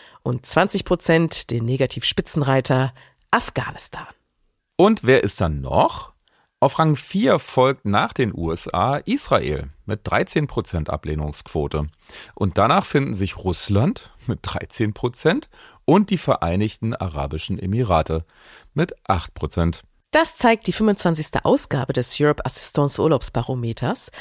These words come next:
Speaker 1: eine internationale Studie zu Reiseplänen und Trends. Daran zeigt sich, dass sich die Deutschen nach wie vor sehr reisefreudig zeigen.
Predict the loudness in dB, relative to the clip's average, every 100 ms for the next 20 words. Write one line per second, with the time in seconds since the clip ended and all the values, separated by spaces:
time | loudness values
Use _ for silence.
0 | -20 -6 0 2 2 0 -2 0 2 2
1 | 2 0 -2 -2 -2 -2 -4 -2 -2 -2
2 | -2 -4 -2 -2 -2 -2 -4 -4 -4 -2
3 | -4 -6 -6 -6 -8 _ _ _ -2 0
4 | 2 0 -2 -4 -4 -2 0 -2 0 0
5 | 0 -2 -4 -2 2 2 2 2 2 0
6 | 0 -2 0 0 2 0 0 0 -4 -4
7 | -6 -4 -6 -2 -2 -2